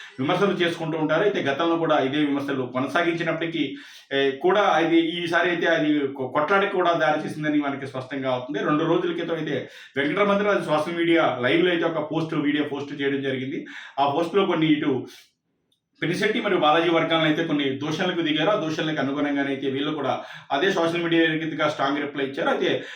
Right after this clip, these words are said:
ఈ రోజు నిన్న, నిన్న ఒక బర్త్‌డే వేడుకలు అయితే ఇరువురు, రెండు వర్గాలు కూడా అక్కడ అయింది. జనసేన పార్టీ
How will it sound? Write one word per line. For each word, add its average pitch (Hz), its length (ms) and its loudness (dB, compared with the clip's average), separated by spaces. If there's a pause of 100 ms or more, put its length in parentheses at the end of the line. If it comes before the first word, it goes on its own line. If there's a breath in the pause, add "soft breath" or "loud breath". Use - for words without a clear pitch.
(140 loud breath)
ఈ 349 80 4
రోజు 349 480 4
నిన్న, 151 260 0
నిన్న 165 500 0
ఒక 139 180 -4 (380)
బర్త్‌డే 196 420 2
వేడుకలు 165 460 4
అయితే 156 200 2
ఇరువురు, 147 540 4
రెండు 151 160 0
వర్గాలు 165 340 0
కూడా 160 140 0
అక్కడ 143 180 0
అయింది. 139 240 0
జనసేన 147 340 0
పార్టీ 139 440 -4